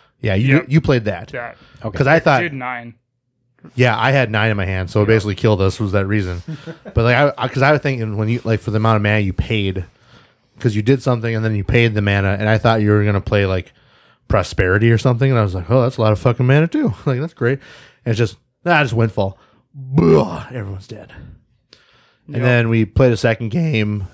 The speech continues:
Speaker 1: and my devil deck just popped off and was bad. And then Danny, of course, like, allowed me to, you know,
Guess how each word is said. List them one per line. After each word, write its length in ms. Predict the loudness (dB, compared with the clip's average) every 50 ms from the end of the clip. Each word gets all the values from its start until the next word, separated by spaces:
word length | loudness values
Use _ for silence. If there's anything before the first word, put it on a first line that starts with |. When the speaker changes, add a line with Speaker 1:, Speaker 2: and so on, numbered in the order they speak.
| -8 -4
Speaker 1:
and 720 | -2 0 2 2 2 2 2 0 0 0 -2 -2 -4 -8 _ _ _ _ _ _ _ _ _ _ _
my 100 | -2 -2 0
devil 280 | 2 2 2 2 0
deck 200 | 0 0 0 0 0
just 240 | -4 -6 -6 -4 0
popped 260 | 0 0 0 0 0
off 280 | -2 -2 -2 -2 -6
and 120 | -8 -6 -6
was 100 | -6 -2
bad. 340 | -2 0 0 0 -2 -2 -4
And 220 | -6 -6 -4 -2
then 100 | -2 0
Danny, 280 | 0 0 0 0 -2 -2
of 60 | -2
course, 280 | -2 -2 -2 -2 -2
like, 200 | -4 -4 -4 -4 -4
allowed 300 | -4 -2 0 0 0 -2
me 180 | -4 -6 -6
to, 320 | -8 -8 -8 -8 -8 -8 -14 _ _ _ _ _ _ _ _ _ _ _
you 100 | -2 0
know, 200 | 2 2 0 -2